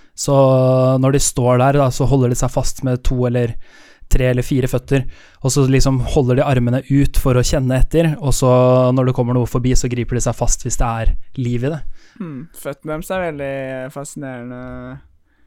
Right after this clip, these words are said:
Speaker 2: uansett. De har sånn, eh, de har sånn her, ehm, de har b-, de har både klør og noen sånn, ehm, klebende, ehm, eh, felter da, på beinene som kan gjøre at de kan feste seg både på blader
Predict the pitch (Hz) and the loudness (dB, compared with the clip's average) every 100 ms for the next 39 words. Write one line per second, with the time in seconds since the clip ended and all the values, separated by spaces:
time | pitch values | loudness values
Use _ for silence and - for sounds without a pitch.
0 | _ _ 143 131 113 143 160 - - 147 | _ _ -14 -12 -10 -10 -12 -14 -12 -10
1 | 143 131 135 139 131 131 127 131 151 147 | -10 -10 -12 -14 -14 -14 -14 -14 -12 -12
2 | 147 127 117 117 120 123 127 117 147 - | -12 -12 -10 -10 -10 -12 -14 -16 -16 -18
3 | - _ - _ _ _ _ _ _ - | -18 _ -20 _ _ _ _ _ _ -20
4 | _ _ - 156 156 139 143 160 160 180 | _ _ -8 -4 -4 -8 -6 -4 -2 -2
5 | 139 113 147 - 156 165 185 113 139 135 | -2 -4 -10 -12 -6 -4 -4 -6 -12 -14
6 | 135 151 131 127 127 123 127 135 147 - | -16 -16 -16 -14 -14 -14 -14 -16 -20 -14
7 | 165 143 117 123 117 117 117 113 120 120 | -8 -6 -6 -8 -8 -8 -10 -12 -14 -16
8 | 120 139 - - - - 214 143 - 131 | -16 -18 -20 -20 -20 -20 -20 -18 -12 -12
9 | 120 - 180 175 - 143 139 135 123 131 | -12 -12 -12 -14 -16 -16 -14 -14 -16 -16
10 | 147 - 131 127 135 123 113 - 139 120 | -18 -18 -16 -16 -12 -12 -12 -14 -18 -18
11 | 110 110 - 143 - - 127 131 120 120 | -16 -16 -12 -12 -14 -14 -14 -12 -12 -12
12 | 131 131 123 123 127 | -12 -12 -12 -12 -12